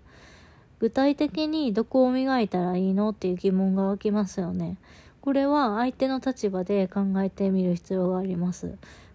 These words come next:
詳しくは次回お話ししますね。それでは今回はここら辺にしておきましょ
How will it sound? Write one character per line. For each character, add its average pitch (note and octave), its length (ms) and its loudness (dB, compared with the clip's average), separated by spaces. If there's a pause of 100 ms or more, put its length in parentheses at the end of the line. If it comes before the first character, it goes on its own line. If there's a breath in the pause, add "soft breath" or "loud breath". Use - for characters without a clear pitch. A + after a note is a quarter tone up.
詳 C4+ 200 2
し C4+ 160 -6
く G3+ 180 -2
は G3 220 4
次 F#3+ 140 -6
回 F3+ 260 0
お F3 40 -2
話 F3 400 -4
し - 100 -14
し F#3+ 60 -10
ま F3+ 140 -6
す - 120 -16
ね。 G3+ 260 -4 (1300 soft breath)
そ C4 160 -4
れ C4+ 100 0
で C#4 120 2
は A3 260 4
今 A3+ 240 0
回 G#3 160 2
は F3+ 120 2
こ F3+ 120 -4
こ F#3+ 140 0
ら F#3 80 2
辺 F#3 180 2
に F#3 140 2
し - 40 -10
て - 140 -2
お F#3+ 80 0
き G3 160 -6
ま G3+ 160 0
し - 140 -8
ょ A3 180 0